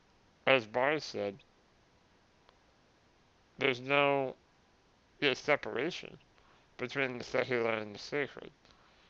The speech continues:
Just as we need to stop talking about secular jobs and sacred jobs, I think when we discuss the arts, we should stop using the language of secular topics and sacred topics. And so,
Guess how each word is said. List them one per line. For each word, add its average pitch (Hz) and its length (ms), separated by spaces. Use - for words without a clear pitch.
Just 143 320
as 160 160
we 147 120
need 135 200
to 117 60
stop 131 360
talking 123 380
about 117 240
secular 131 480
jobs 123 400
and 110 120
sacred 123 500
jobs, 98 440
I 113 100
think - 300
when 127 120
we 123 100
discuss 117 400
the 120 200
arts, - 540
we 117 80
should 113 180
stop 123 460
using 123 280
the 117 80
language 104 580
of - 120
secular 120 500
topics 104 600
and 104 160
sacred - 560
topics. - 580
And 127 100
so, 147 240